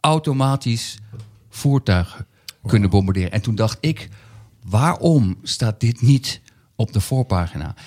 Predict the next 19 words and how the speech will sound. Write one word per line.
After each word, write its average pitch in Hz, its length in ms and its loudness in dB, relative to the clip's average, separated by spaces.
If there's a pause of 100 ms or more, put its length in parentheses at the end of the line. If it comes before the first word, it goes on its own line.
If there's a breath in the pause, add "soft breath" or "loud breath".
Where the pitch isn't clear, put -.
(160 loud breath)
Heb 107 140 0
je - 100 -6
op 104 80 -4
de 110 80 -6
voorpagina 139 800 0
van - 180 -10
de - 60 -10
krant 139 240 0
heb 131 120 0
je 113 220 2 (180 loud breath)
Hugo 123 220 2
de 117 60 2
Jonge, 127 200 4
hij 85 180 -2
stapt 110 240 -4
op. 98 160 0
Het 90 100 -6
wordt 113 160 -2
nu 120 60 2